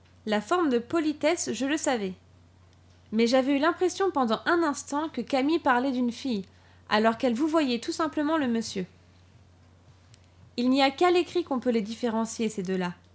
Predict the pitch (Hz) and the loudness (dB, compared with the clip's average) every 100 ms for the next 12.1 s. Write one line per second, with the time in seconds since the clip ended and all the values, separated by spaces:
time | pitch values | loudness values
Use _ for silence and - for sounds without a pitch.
0 | _ _ _ _ - 196 202 269 392 - | _ _ _ _ -10 -4 -2 0 -2 -6
1 | _ - - 240 233 226 226 226 220 214 | _ -14 -4 -2 0 0 -2 -2 -4 -4
2 | 233 214 208 - - - 202 190 240 381 | -4 -4 -6 -12 -18 -16 -10 -6 -4 -6
3 | _ - _ _ _ _ 220 220 196 269 | _ -20 _ _ _ _ 0 0 0 0
4 | 359 - - - _ - 233 208 180 175 | 0 -2 -20 -20 _ -2 0 0 -2 -8
5 | _ _ _ - _ _ _ - 262 247 | _ _ _ -20 _ _ _ -8 -8 -4
6 | 440 440 302 247 247 262 294 339 - 415 | -2 0 2 2 2 -2 0 0 0 -2
7 | 320 262 254 247 277 285 - - 339 254 | 0 2 2 0 -2 -4 -4 0 0 0
8 | 196 190 - _ _ - _ - _ - | -4 -8 -18 _ _ -20 _ -20 _ -20
9 | _ _ - 226 247 349 330 262 - 320 | _ _ -2 2 4 4 6 4 4 4
10 | 330 269 277 330 _ _ _ _ - 220 | 4 2 -2 -6 _ _ _ _ -14 -14
11 | - - 311 311 330 277 - 254 - 190 | -8 0 2 4 4 2 -2 -8 -6 -6